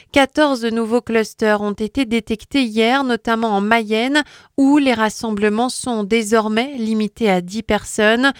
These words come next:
Notez qu'à Quiberon, le virus touche désormais soixante-douze cas détectés, principalement des dix-huit vingt-cinq ans, c'est-à-dire un cluster sanitaire à risque de fort potentiel de transmission.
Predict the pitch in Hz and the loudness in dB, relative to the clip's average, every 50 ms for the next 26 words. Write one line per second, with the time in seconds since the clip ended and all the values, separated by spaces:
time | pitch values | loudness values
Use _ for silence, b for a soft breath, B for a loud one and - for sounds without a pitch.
0 | B B B B B B - 220 226 226 - 233 226 - 214 202 196 - - 262 | B B B B B B 0 0 0 2 0 -2 0 0 -2 -2 -2 -4 -6 -6
1 | 254 226 233 214 226 233 233 233 233 226 220 196 202 208 214 208 240 240 - - | -4 -2 -2 0 0 0 0 0 0 0 -2 -2 -2 -2 -2 -2 -2 -4 -6 -10
2 | - - 240 233 - - - 202 220 220 202 202 214 202 208 214 226 233 - - | -12 -10 -10 -8 -8 -6 -2 0 0 0 2 2 0 0 2 0 -2 -2 -4 -8
3 | - - 269 262 254 240 - - - 277 277 262 254 240 220 202 226 226 226 208 | -6 -2 0 0 0 0 -4 -6 -4 -2 0 0 -2 -4 -4 -6 -6 -6 -6 -6
4 | - - - - - 269 262 247 240 202 190 226 226 - - 233 220 - - - | -8 -12 -6 0 2 4 4 4 2 0 -2 -4 -4 -2 -2 -4 -4 -4 -6 -4
5 | - 240 254 254 - - 233 226 214 - - 226 - 220 208 208 208 220 220 202 | -2 -2 -2 -2 -2 -4 -4 -4 -4 -4 -6 -2 0 0 0 2 0 -2 -2 0
6 | 196 196 185 180 208 247 240 214 214 247 262 240 - - 202 185 208 208 208 202 | -2 -2 -2 -2 -4 -4 -2 -2 -2 -2 -2 -2 -4 -6 -4 0 0 0 0 -2
7 | - - - 202 202 190 - - 220 240 247 B B B B B B B B - | -4 -4 -4 -4 -4 -2 -2 0 0 0 0 B B B B B B B B -8
8 | - 240 220 - 220 208 196 202 220 208 202 202 196 190 - 214 214 214 208 - | -6 -4 0 0 0 0 0 -2 -2 0 0 0 -2 -2 -2 -2 0 0 0 -2
9 | - - - 240 226 - - - - 226 214 214 208 - - 254 247 233 220 208 | -4 -2 -2 0 0 -2 -4 -6 -4 -2 -2 -2 -4 -2 -2 0 2 2 2 2
10 | 208 196 196 214 240 240 - - - - 226 190 196 202 180 - - - 302 294 | 2 0 0 -2 -8 -8 -10 -12 -8 -8 -4 -4 -2 -4 -4 -4 -2 0 0 0
11 | - - - - 294 285 - - 262 262 247 - - - 302 285 262 226 202 214 | 0 -4 -2 -2 -2 -2 -2 -4 -4 -4 -6 -6 -2 -2 0 0 0 0 0 0
12 | 208 - - - 208 202 - - - 202 196 - - - 226 240 | -2 -2 -4 -4 -4 -4 -4 -4 -4 -4 -4 -4 -4 -4 -4 -4